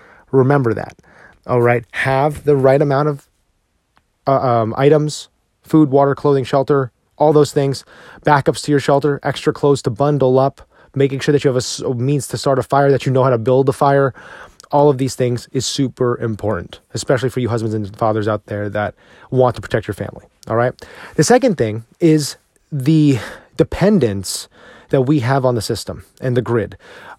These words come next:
Um, I'm not this super, now, even though I spoke about preparation, all this stuff, and while I do, uh, prep for things, obviously, as any man should, I'm not a prepper, right? I don't think of myself like that.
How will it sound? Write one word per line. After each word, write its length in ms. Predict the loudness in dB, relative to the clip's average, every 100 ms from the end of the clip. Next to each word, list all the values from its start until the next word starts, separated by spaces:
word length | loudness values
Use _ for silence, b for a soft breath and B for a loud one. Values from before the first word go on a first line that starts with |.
| -4
Um, 300 | 0 2 2
I'm 180 | 2 2
not 260 | 4 2 2
this 160 | 0
super, 580 | 0 -4 0 2 2 0
now, 240 | 0 0 0
even 160 | 0
though 120 | 2 2
I 80 |
spoke 260 | 0 0 0
about 160 | 0 0
preparation, 520 | -4 -2 -2 -4 -4
all 140 | -4
this 140 | -6 -8
stuff, 420 | -4 -2 -2 -4
and 80 | -4
while 160 | -2
I 100 | -2
do, 360 | -4 -2 -2 -4 B B B B
uh, 500 | -4 -2 -2 -4 -6 _ _
prep 240 | 0 0 0
for 100 | -4
things, 480 | -2 -2 -4 -12 -18 -6
obviously, 440 | -4 -2 -2 -2
as 100 | -2
any 140 | -2 -4
man 180 | -4 -4
should, 300 | -2 -2 -4 B B B
I'm 100 | 2
not 140 | 2
a 40 | 2
prepper, 380 | 0 -2 -2 -4
right? 220 | -2 0
I 60 |
don't 180 | 0 0
think 180 | -2 -4
of 60 | -4
myself 400 | -8 -8 -10 -10
like 180 | -12
that. 180 | -12 -12